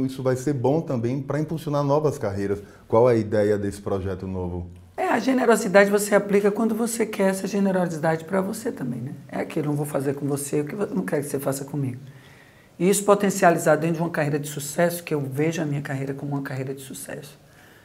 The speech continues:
Speaker 2: Pelo que eu sinto dentro dela, né? Acima de tudo, pelo, de como eu enxergo e me relaciono com a minha carreira. E a gente, assim,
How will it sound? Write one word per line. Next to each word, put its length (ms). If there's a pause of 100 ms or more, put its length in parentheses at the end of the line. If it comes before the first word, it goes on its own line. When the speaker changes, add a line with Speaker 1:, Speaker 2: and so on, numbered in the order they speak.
(420)
Speaker 2:
Pelo 200
que 180
eu 80
sinto 520
dentro 320
dela, 300
né? 140 (140)
Acima 540
de 120
tudo, 240
pelo, 240 (260)
de 100 (140)
como 380
eu 220 (300)
enxergo 540
e 60
me 120
relaciono 540
com 100
a 40
minha 140
carreira. 400 (1000)
E 120
a 80
gente, 260
assim, 440